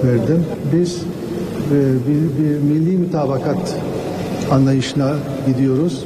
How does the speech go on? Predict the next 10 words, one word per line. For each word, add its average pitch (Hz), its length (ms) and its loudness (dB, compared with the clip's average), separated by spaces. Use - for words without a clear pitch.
Mesele 139 380 2
artık 143 360 0
çatı, 147 260 2
pa-, - 1000 -2
çatı, 147 600 2
pencere, 143 640 2
kapı 143 260 0
falan 143 380 2
şeklinde 131 680 0
değil 165 220 2